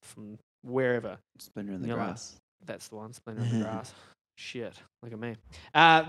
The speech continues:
Speaker 1: or f-, from the forum or something.
Speaker 2: Yeah,
Speaker 1: And
Speaker 2: yeah,
Speaker 1: it's
Speaker 2: yeah.
Speaker 1: like, "That's super cool. All right, a live thing.
Speaker 2: Yeah,
Speaker 1: All
Speaker 2: for
Speaker 1: right,
Speaker 2: sure.
Speaker 1: I'm gonna
Speaker 2: Yeah.
Speaker 1: look that person up." And,
Speaker 2: And,
Speaker 1: yeah.
Speaker 2: um, Like a Version's really cool as well.
Speaker 1: Oh,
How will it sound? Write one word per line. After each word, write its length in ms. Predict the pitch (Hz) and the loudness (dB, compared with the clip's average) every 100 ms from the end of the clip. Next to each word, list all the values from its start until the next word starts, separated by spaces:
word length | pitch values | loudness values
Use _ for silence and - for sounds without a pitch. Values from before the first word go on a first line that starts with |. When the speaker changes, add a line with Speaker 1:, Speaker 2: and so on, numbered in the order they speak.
| - | 2
Speaker 1:
or 240 | 165 160 156 | 4 4 4
f-, 200 | - - | -6 -10
from 180 | - 143 | -6 -6
the 60 | |
forum 320 | 123 131 127 123 | -2 0 0 0
or 80 | |
something. 240 | 120 113 117 - - | -4 -10 -14 -16 -6
Speaker 2:
Yeah, 100 | 117 | -2
Speaker 1:
And 60 | 110 | 0
Speaker 2:
yeah, 40 | |
Speaker 1:
it's 80 | - | 2
Speaker 2:
yeah. 60 | 143 | 2
Speaker 1:
like, 140 | 131 - - - - - - - _ _ _ _ _ _ _ _ _ | 2 -6 -16 -18 -18 -20 -20 -20 _ _ _ _ _ _ _ _ _
"That's 200 | - - | -16 -12
super 240 | - 175 156 | -8 -8 -10
cool. 400 | - - 294 - - | -10 -8 -8 -10 -2
All 80 | 170 | 2
right, 180 | 208 | 2
a 60 | 123 | 2
live 420 | 120 135 247 311 | 0 2 0 -2
thing. 220 | - 127 110 | -8 -6 2
Speaker 2:
Yeah, 260 | 127 123 | 6 6
Speaker 1:
All 40 | 101 | 4
Speaker 2:
for 40 | |
Speaker 1:
right, 140 | 120 110 | 2 0
Speaker 2:
sure. 280 | 131 120 98 | 0 -2 -2
Speaker 1:
I'm 100 | 151 | -4
gonna 140 | 185 160 | 0 2
Speaker 2:
Yeah. 60 | |
Speaker 1:
look 320 | 165 - - - | 2 0 -6 -6
that 160 | 160 | 0
person 340 | 175 165 165 190 | 0 0 -2 -6
up." 180 | - - | -6 -10
And, 180 | 117 117 | -8 0
Speaker 2:
And, 280 | 170 160 143 | 4 4 6
Speaker 1:
yeah. 280 | 147 143 135 | 6 6 6
Speaker 2:
um, 160 | 120 | 6
Like 260 | 113 135 135 | 6 4 2
a 40 | |
Version's 480 | 110 120 120 95 92 | 2 2 2 0 -4
really 180 | 90 85 | -4 -6
cool 320 | - 98 101 | -4 -4 -4
as 120 | 95 | -4
well. 120 | 104 | -4
Speaker 1:
Oh, 200 | 101 98 | -2 -2